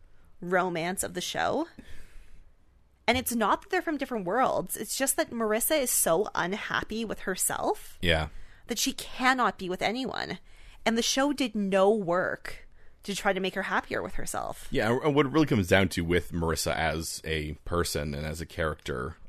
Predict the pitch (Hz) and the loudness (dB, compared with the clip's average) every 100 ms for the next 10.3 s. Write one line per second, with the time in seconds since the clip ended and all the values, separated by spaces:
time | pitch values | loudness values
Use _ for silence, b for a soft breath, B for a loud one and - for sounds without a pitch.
0 | - - 143 160 165 151 127 127 110 - | -8 2 4 4 6 6 8 8 6 4
1 | 104 - 90 - 73 73 101 123 120 180 | 2 2 -2 0 -2 -2 -2 -2 0 6
2 | 190 - 160 107 98 101 95 90 87 127 | 6 6 4 4 6 6 6 0 -2 -2
3 | - 143 151 98 92 92 104 98 98 92 | 2 2 2 0 2 2 2 2 2 4
4 | 95 90 85 87 - 87 90 90 - 92 | 2 0 2 0 2 -2 0 -4 -4 0
5 | 90 87 82 85 95 101 - 92 82 90 | 0 2 2 4 4 4 0 0 0 2
6 | 92 85 82 80 - 82 85 95 104 110 | 4 2 2 -2 0 2 2 4 4 4
7 | 107 90 92 85 85 82 101 82 80 80 | 2 0 -2 -2 0 0 0 -2 -2 0
8 | 104 92 - 64 50 b b b b b | 2 2 0 -6 -6 b b b b b
9 | b b b 120 127 143 117 - 143 147 | b b b 2 2 2 0 2 4 4
10 | - 87 85 | 2 0 0